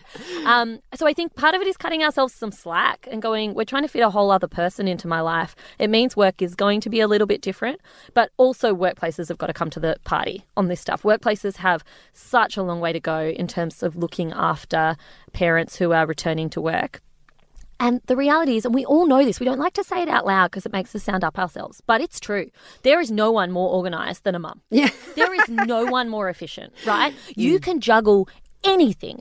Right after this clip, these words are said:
Speaker 1: and you are just as, uh, intelligent and mentally capable as you were before. You're just on a little bit less sleep, and you just gotta push through. I honestly think it's about maintaining that faith in yourself and knowing that, if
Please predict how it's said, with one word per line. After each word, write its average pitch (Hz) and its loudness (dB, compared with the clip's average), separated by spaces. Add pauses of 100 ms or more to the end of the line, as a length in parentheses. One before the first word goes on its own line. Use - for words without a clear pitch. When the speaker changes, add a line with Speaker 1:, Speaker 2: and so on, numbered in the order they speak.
Speaker 1:
and 247 0
you 320 4
are 277 4
just 302 0
as, 226 -2 (360)
uh, 185 6
intelligent 240 4
and 185 0
mentally 220 0
capable 185 0
as 165 -6
you 170 -4
were 208 4
before. 185 0
You're 180 -8
just 226 -6
on 190 -4
a 160 -8
little 247 4
bit 339 0
less 254 4
sleep, 202 -2 (340)
and 214 2
you 202 2
just 185 -4
gotta 190 4
push - 2
through. 190 -2 (320)
I 240 4
honestly 254 0
think 202 -6
it's - -6
about 190 2 (180)
maintaining 202 0
that 185 0
faith 175 -4
in 170 -6
yourself 175 -4 (240)
and 202 4
knowing 214 4
that, 202 4
if 220 -2